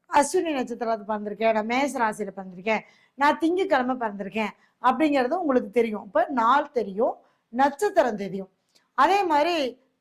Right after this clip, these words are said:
திதியும் கூட நீங்க வந்து நம்மளுடைய, நம்ம லாஸ்ட் டைம் லைவ்ல வந்து நம்ம திதி பத்தி பேசியிருந்தோம்.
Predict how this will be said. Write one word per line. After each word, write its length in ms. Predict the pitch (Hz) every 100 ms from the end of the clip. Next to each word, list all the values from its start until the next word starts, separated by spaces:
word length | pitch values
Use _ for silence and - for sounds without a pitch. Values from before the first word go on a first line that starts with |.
| -
திதியும் 440 | 349 381 392 415
கூட 180 | 311 311 349
நீங்க 260 | 330 285 254
வந்து 200 | 254 294
நம்மளுடைய, 600 | 269 240 226 233 233 226 214 208
நம்ம 220 | 208 226
லாஸ்ட் 340 | 226 233 - -
டைம் 180 | 247 262 247 214
லைவ்ல 260 | 214 240 240 214
வந்து 160 | 233 370 _ _ _ _
நம்ம 180 | 240 240
திதி 280 | 240 285 311
பத்தி 240 | 254 233
பேசியிருந்தோம். 600 | 226 214 208 196 196 320